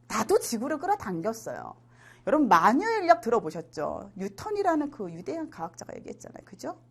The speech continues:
응. 나도 지구를 끌어당겼고 지구도 나를 끌어당겼어요. 똑같은 크기의 힘으로. 방향은 반대 방향이죠. 근데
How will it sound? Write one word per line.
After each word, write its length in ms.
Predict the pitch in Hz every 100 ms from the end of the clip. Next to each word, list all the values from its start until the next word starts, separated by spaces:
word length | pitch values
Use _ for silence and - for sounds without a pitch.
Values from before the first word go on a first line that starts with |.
| 240
응. 360 | 254 320 302 - - - - _
나도 340 | - 185 269 440
지구를 420 | - 233 311 359
끌어당겼고 800 | 359 359 285 170 175 - 214 254
지구도 420 | - - 226 370
나를 240 | 262 156 196
끌어당겼어요. 600 | 262 285 175 - - -
똑같은 400 | - 320 403 359
크기의 340 | 311 220 196 175
힘으로. 360 | 180 - -
방향은 320 | - 185 190 190
반대 240 | 156 160
방향이죠. 520 | - - 117 - - _ _ _ -
근데 520 | 359 339 233 190 -